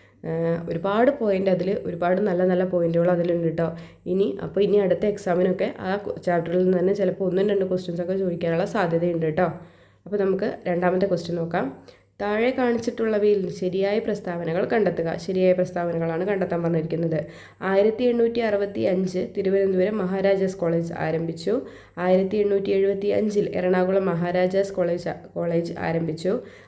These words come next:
ആയിരത്തി തൊള്ളായിരത്തി മുപ്പത്തിയേഴിൽ തിരുവിതാംകൂർ സർവകലാശാല ആരംഭിച്ചു. അപ്പോൾ അത് ആൻസർ ഏതാണ്?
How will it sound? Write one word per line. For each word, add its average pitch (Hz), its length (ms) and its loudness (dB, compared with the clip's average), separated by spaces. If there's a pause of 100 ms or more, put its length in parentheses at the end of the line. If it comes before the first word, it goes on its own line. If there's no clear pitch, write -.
ആയിരത്തി 190 300 0
തൊള്ളായിരത്തി 220 380 0
മുപ്പത്തിയേഴിൽ 208 760 0
തിരുവിതാംകൂർ 180 600 2
സർവകലാശാല 170 840 -2
ആരംഭിച്ചു. 175 460 -2 (300)
അപ്പോൾ 175 180 0
അത് 202 100 4
ആൻസർ 196 340 2
ഏതാണ്? 196 340 2